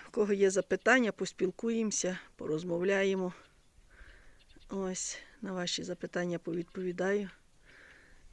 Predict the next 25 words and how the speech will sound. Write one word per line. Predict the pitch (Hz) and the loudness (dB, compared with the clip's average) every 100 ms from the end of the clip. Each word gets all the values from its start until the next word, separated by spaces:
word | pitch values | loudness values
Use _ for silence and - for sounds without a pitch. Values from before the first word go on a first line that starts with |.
| - | 4
Да, | 214 269 | 10 10
кіт? | - 208 - - - - - - - - - - - - - - - | 10 6 6 -10 -18 -20 -20 -18 -18 -18 -20 -20 -20 -20 -20 -20 -14
Що, | - 214 185 - | -2 2 2 4
ти | 202 | 6
вже | 202 | 8
до | 196 | 6
хати | - 220 226 | 10 10 10
хочеш? | 202 143 151 | 0 -2 6
Зараз | 196 220 226 208 | 10 10 10 8
йдем. | 185 185 185 185 - - - - - - - - - | 8 8 8 2 -12 -20 -20 -20 -20 -20 -20 -20 -10
Зараз | - 220 220 180 | 2 4 4 2
йдем. | 165 156 175 - - | -2 -6 -6 -10 -14
Ось | - - | -12 -12
так. | - - - - - | -12 -12 -18 -14 -6
На | 185 | -4
небі | 170 - | -4 -6
де-не-де | 196 165 180 185 180 | -4 -4 -4 -4 -4
є | 185 | -6
хмарки. | - 240 262 - - - - - - - - - _ | -4 -4 -4 -8 -20 -20 -20 -20 -20 -20 -20 -20 _
Ну, | 214 196 | -4 0
давно | 190 226 285 320 - - | 2 2 0 -4 -10 -8
вже | 190 190 | -6 -4
сонечка | - 180 170 - - | -4 -2 -4 -4 -4
не | 175 170 | -4 -4
було. | 180 180 | -4 -6